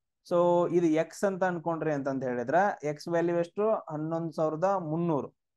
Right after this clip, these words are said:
divided by thousand ಮಾಡ್ಬೇಕು. Divided by thousand ಮಾಡ್ರಿ ಅಂತಂದ್ ಹೇಳಿದ್ರೆ ಈ ಮೀಟರ್ ಇದ್ದಿದ್ದು ಏನಾಗತ್ತಂದ್ರೆ ಕಿಲೋಮೀಟರ್ ಕನ್ವರ್ಟ್ ಆಗತ್ತೆ. ಈಗ divided by ಮಾಡ್ರಿ, ಇದು ಒಂದ್ ಹೋಯ್ತು, ಇದು ಒಂದ್ ಹೋಯ್ತು. So ನೂರ ಹದಿಮೂರು divided by ten, ನೂರ ಹದಿಮೂರು divided by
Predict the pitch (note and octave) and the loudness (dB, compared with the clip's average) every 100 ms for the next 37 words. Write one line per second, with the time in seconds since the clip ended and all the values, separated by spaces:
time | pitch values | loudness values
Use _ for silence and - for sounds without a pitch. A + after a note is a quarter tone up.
0 | _ - D3+ E3+ F3+ F3 D#3 F#3+ F#3+ F3 | _ -4 2 4 4 2 2 0 2 0
1 | E3 E3 D#3 C#3+ B2 A#2 A#2 B2+ C#3+ D#3 | 0 0 0 -2 -2 -4 -8 -4 0 2
2 | E3 D#3+ E3 D#3+ D#3 E3 E3+ E3+ D#3+ D#3 | 0 -2 -2 0 0 0 0 0 0 0
3 | D3 C#3+ C#3 C#3 D3+ C#3+ D3+ D3+ D#3 D#3+ | 0 -2 -2 0 -2 -2 -4 -4 -6 -4
4 | E3 D3+ D3 D3 C#3+ C3+ C3 C3+ G3 G3+ | -6 -4 -4 -4 -4 -4 -4 -2 0 -2
5 | - _ _ - D3+ D3+ D3 D3 D3 C3+ | -6 _ _ -2 0 2 0 -4 -4 -4
6 | C3 B2 B2 A#2+ B2+ D3+ D#3+ E3 E3+ E3 | -2 -2 -2 -2 -4 -4 -2 2 2 2
7 | E3 E3 E3 D#3+ E3+ D3+ D3+ D3+ D#3+ D#3+ | 0 0 0 -2 -2 -2 -2 -2 0 -2
8 | D3+ E3 D3+ D#3 D#3 D#3 D3+ E3 D#3+ _ | -2 -2 -2 -2 -2 -2 -2 -6 -10 _
9 | _ _ _ _ _ D#3+ D#3 D3+ E3+ F#3 | _ _ _ _ _ -2 0 0 4 6
10 | F3+ F3 F3+ F#3+ G3 G3 F#3 F3 E3+ E3+ | 6 4 0 2 4 4 4 0 0 -2
11 | E3 F3 - D3+ B2+ - _ _ _ C#3+ | -2 -2 -2 -4 -4 -10 _ _ _ -6
12 | C#3 D3 D3+ D3 C3+ D3 E3 E3+ D#3 D#3 | -2 4 4 2 -2 -2 -2 -2 0 0
13 | D3+ D3 D3 | 0 -2 -4